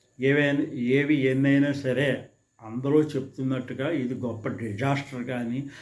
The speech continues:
అట్టర్ ఫ్లాప్ కానీ కాదు అని మాత్రం నేను కొండబట్టి, కొండ బద్దలు కొట్టినట్టు చెప్పగలను. కాబట్టి మిత్రులారా, మీరు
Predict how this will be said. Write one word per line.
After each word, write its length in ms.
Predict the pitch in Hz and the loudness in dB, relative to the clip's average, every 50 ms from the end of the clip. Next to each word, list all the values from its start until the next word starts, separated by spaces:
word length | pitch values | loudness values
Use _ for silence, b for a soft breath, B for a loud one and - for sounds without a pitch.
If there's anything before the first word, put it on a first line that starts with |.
| B B B 113 | B B B -10
అట్టర్ 480 | 110 107 - - 143 135 135 - - | -10 -10 -8 -4 -2 -2 -2 -2 -4
ఫ్లాప్ 360 | - 131 135 156 147 135 120 | 0 4 4 4 4 2 0
కానీ 320 | 147 139 135 139 143 143 139 | 0 0 2 2 0 0 -2
కాదు 840 | - 127 120 120 117 113 113 107 101 127 139 143 131 113 104 104 - - _ _ - | -4 -6 -4 -4 -2 -4 -4 -4 -2 0 0 0 0 -2 -4 -6 -12 -18 _ _ -10
అని 120 | 131 127 127 | -8 -4 -4
మాత్రం 380 | 123 127 123 120 131 143 147 | -2 -2 -2 -2 -2 -2 -2
నేను 400 | 131 123 120 120 120 110 107 107 - - - - | -2 -2 -2 -4 -6 -8 -12 -16 -18 -18 -12 -10
కొండబట్టి, 500 | 127 113 127 120 123 117 - - 123 123 | -6 -4 -2 -2 -2 -4 -4 -8 -10 -10
కొండ 360 | - - - 123 120 117 127 | -12 -12 -10 -6 -4 -4 -2
బద్దలు 360 | 101 104 117 104 117 127 127 | -2 -2 -4 -2 0 0 2
కొట్టినట్టు 440 | 120 127 - - - - - - 117 | 2 0 -2 -2 -6 -6 -6 -8 -12
చెప్పగలను. 480 | - - - 110 104 101 104 110 120 | -12 -12 -10 -10 -10 -10 -8 -10 -10
కాబట్టి 640 | 123 110 113 113 127 117 - - 175 196 185 - - B B B B B B - | -10 -10 -12 -10 -12 -10 -6 -4 -4 -4 -4 -6 -10 B B B B B B -8
మిత్రులారా, 680 | 127 120 107 104 - 131 123 131 127 123 120 120 131 - - - - - - - - - - - - - - | -8 -6 -6 -4 -4 0 2 2 2 2 0 -2 -6 -8 -10 -16 -20 -20 -20 -20 -20 -20 -20 -20 -18 -12 -8
మీరు 280 | 123 123 117 110 113 | -6 -4 -4 -6 -6